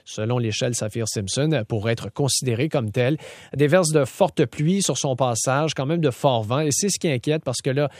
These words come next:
les pluies des derniers jours ont gorgé le sol carrément d'eau, c'est saturé, on n'est pas capable de, de, de garder le, l'eau, euh, en fait, va, va tout simplement provoquer certaines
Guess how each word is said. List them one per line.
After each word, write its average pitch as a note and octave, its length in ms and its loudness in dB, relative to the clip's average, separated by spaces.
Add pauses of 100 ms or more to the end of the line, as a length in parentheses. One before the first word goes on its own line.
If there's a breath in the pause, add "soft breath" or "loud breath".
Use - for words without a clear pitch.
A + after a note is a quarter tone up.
(220 loud breath)
les C#3+ 260 2
pluies F3 200 0
des D3+ 140 4
derniers B2+ 320 2
jours C3+ 220 2
ont B2 100 0
gorgé A#2+ 320 0
le A2+ 60 -4
sol C#3 320 0
carrément A#2+ 460 -2
d'eau, C3 260 0
c'est - 140 -4
saturé, B2 640 -2
on B2+ 80 -4
n'est A2+ 100 -4
pas C3 120 -2
capable C3 300 -2
de, A2 120 0
de, G2+ 140 -6
de G2+ 120 -8
garder A#2+ 340 -4
le, A2+ 200 -2
l'eau, C#3 380 -2
euh, G#2+ 60 -2 (300 loud breath)
en A2+ 120 -6
fait, C#3+ 200 -2
va, A2+ 220 2
va G#2+ 140 -2
tout - 260 -14
simplement C3+ 320 -2
provoquer B2 360 -2
certaines C3+ 340 -2